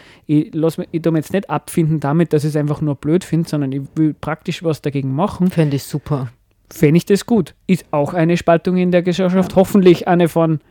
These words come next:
Speaker 1: neunundneunzig zu ein Prozent. Und versteht's uns, also mich nicht, und ich geh mal davon aus, die nicht falsch, es geht da jetzt nicht um Gewaltaufrufe oder sowas.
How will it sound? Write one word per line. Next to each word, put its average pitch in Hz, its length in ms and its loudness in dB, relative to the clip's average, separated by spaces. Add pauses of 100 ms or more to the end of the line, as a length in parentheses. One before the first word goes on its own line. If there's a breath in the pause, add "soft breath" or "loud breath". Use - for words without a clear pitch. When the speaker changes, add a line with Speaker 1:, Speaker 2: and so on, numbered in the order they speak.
Speaker 1:
neunundneunzig 165 480 2
zu - 120 -10
ein 170 140 -2
Prozent. - 320 -4
Und 180 220 0 (180)
versteht's 170 320 -2
uns, 160 220 -2
also 131 160 -4
mich 160 240 4
nicht, 226 160 2
und 156 160 0
ich 147 120 -4 (220)
geh 156 100 -2
mal 151 120 0
davon 151 240 0
aus, 139 140 -6
die 214 100 2
nicht 220 140 2
falsch, 190 260 -2 (260 loud breath)
es 139 240 -6
geht 156 220 2
da - 20 6
jetzt 160 180 0
nicht 165 100 0
um 151 120 -2
Gewaltaufrufe 147 880 -2
oder - 140 -8
sowas. - 260 -14